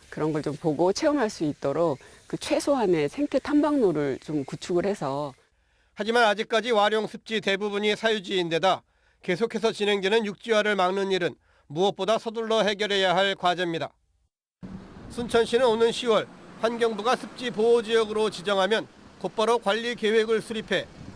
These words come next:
Speaker 2: 습지 탐방 프로그램을 만든다는 구상입니다. 와룡 습지 지정을 계기로 산지와 하구, 연안으로 이어지는 삼 대 습지 생태축은 생태수도 순천의 또 다른 환경 콘텐츠가 될 전망입니다.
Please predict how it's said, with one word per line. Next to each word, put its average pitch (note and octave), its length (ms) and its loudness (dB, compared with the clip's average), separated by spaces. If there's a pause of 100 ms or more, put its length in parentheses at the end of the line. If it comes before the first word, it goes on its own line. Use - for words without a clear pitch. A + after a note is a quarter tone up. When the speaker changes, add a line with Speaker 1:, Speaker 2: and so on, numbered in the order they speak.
Speaker 2:
습지 A3+ 240 -10
탐방 A3+ 480 0
프로그램을 A3+ 560 2
만든다는 G#3+ 680 0
구상입니다. F#3+ 560 -2 (800)
와룡 A3 360 2
습지 A#3 420 -8
지정을 A3 420 2
계기로 G3 480 0 (260)
산지와 A#3 600 0
하구, G#3 480 -2 (220)
연안으로 A3 440 4
이어지는 G#3+ 420 2
삼 B3 280 -6
대 A#3 140 4
습지 A#3 380 -6
생태축은 G#3+ 680 -2 (340)
생태수도 A#3 600 0
순천의 A3 540 -2 (200)
또 G#3+ 120 -6
다른 A3 240 4
환경 B3 420 -2
콘텐츠가 A3+ 600 -2
될 G#3+ 260 2
전망입니다. G3 600 0